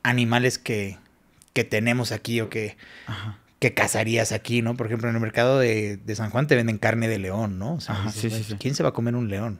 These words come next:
Speaker 1: O sea, pues, probablemente allá, pues, en África, pues, si lo cazas, te lo comes, ¿no? Digo, desconozco, no sé,
Speaker 2: Sí, sí,
Speaker 1: pero
Speaker 2: sí, sí.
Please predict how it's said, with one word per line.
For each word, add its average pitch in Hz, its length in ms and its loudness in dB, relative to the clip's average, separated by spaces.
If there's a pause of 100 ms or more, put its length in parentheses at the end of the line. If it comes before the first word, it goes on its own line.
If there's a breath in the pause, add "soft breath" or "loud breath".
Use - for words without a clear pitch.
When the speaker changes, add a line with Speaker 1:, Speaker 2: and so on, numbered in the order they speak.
Speaker 1:
O - 20 -20
sea, - 140 -8
pues, - 120 -16
probablemente 165 520 2
allá, 123 300 4 (680 loud breath)
pues, - 260 -10
en 110 220 0
África, 127 320 2
pues, - 120 -6
si 110 80 -2
lo 101 140 -4
cazas, 143 280 2
te 104 100 2
lo 92 140 -2
comes, 156 340 10
¿no? 160 80 2
Digo, 160 180 10
desconozco, 120 500 8
no 117 100 6
sé, - 160 10
Speaker 2:
Sí, - 40 10
sí, 131 40 8
Speaker 1:
pero 127 180 10
Speaker 2:
sí, 135 80 2
sí. 131 180 -2